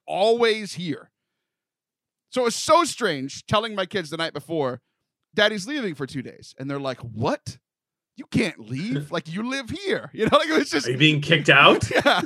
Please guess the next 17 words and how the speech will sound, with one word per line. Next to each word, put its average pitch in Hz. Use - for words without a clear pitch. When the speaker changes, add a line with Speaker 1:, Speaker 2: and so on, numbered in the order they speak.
Speaker 1:
Mommy 262
finally 208
kicked -
me 247
out. 196
Yes. 175
<laughs> -
So 214
that 254
was 277
the 196
first 233
strange 139
thing, 135
like, 165
saying 180
goodbye. 139